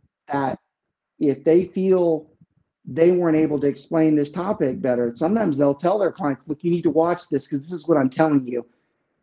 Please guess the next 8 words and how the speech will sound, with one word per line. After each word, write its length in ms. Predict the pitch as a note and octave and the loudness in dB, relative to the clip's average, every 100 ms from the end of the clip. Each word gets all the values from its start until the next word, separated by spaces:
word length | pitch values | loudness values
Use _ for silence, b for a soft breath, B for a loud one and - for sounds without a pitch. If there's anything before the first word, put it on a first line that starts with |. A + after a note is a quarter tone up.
| - | 0
'cause 140 | D#3+ | 2
this 200 | D#3+ E3 | 4 2
is 100 | D#3 | -2
what 180 | C3+ C#3+ | 0 -2
happened," 640 | C#3 C3+ B2+ - - - _ _ - | 0 2 0 -2 -10 -12 _ _ -8
all 80 | C3 | -2
right? 300 | C3+ D#3+ - | 0 0 0
So 580 | - D3+ C#3+ C3+ C3 | 4 6 4 2 -4